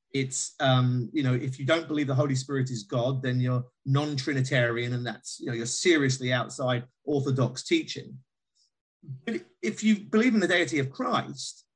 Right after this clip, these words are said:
how often does the deity of the Holy Spirit come up in church? How often is it impacted in our teaching?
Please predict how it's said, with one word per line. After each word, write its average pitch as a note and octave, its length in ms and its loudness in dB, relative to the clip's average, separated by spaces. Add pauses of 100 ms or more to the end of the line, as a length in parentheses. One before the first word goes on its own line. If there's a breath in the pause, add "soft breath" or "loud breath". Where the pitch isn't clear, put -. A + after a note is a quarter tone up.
(520)
how - 320 -6
often A3+ 340 2
does D3 160 -4
the D3 80 -10
deity D#3 340 0
of C#3 60 -2
the D3 80 0
Holy C#3+ 180 2
Spirit C3+ 400 -8
come C#3 260 -4
up C#3 240 -4
in B2 160 0
church? - 560 -8 (280)
How G3 200 0
often E3+ 320 -4
is D3 140 -4
it - 60 -10
impacted C#3 560 -6
in C3+ 100 0
our C3 160 2
teaching? C3 540 -6